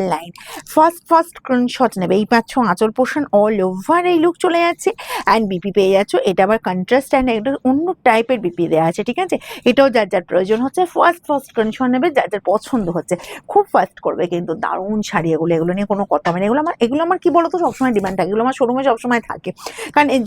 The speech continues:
যখনই যে দিদিরা চায় দেখেছি বেশি ভারী যারা পছন্দ করে না, একদম হালকা ফুলকার ওপর একটু শাড়ি পছন্দ করে, একটু অন্যরকম লুক দেবো নিজেদেরকে এরকমভাবে, আর সেই দিদিদের খুব পছন্দের জিনিস এটা, ঠিক আছে? তো যার জন্য এগুলো আমাদের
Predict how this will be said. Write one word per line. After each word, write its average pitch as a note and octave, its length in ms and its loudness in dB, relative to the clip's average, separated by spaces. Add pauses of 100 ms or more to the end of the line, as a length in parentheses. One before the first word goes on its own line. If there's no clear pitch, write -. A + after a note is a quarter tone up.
যখনই E4+ 320 2 (180)
যে C#4 160 4
দিদিরা C#4 260 2 (140)
চায় A3 220 4
দেখেছি C#4 260 -2 (120)
বেশি C#4 140 0 (100)
ভারী B3+ 240 2
যারা B3 140 4 (100)
পছন্দ B3+ 280 -2 (100)
করে G3+ 180 2
না, F3+ 40 -4 (440)
একদম B3 300 0
হালকা A3+ 280 2
ফুলকার C#4 280 -2
ওপর C#4 160 2
একটু - 180 -4
শাড়ি B3 200 2 (100)
পছন্দ G#3+ 240 -2 (100)
করে, G#3 120 0 (100)
একটু - 220 -2
অন্যরকম D#4+ 420 2 (120)
লুক B3 200 0
দেবো B3+ 140 6 (100)
নিজেদেরকে A3 380 2
এরকমভাবে, C#4 480 2 (340)
আর D#4+ 140 4
সেই C#4 180 4
দিদিদের D4+ 320 2
খুব F4 80 4 (100)
পছন্দের B3 440 2
জিনিস G3 280 -2
এটা, E3+ 220 -4
ঠিক B3+ 180 2
আছে? C4 120 0 (320)
তো - 40 2 (140)
যার A3 160 2
জন্য D#4 200 0
এগুলো E4 180 0
আমাদের D#4 160 0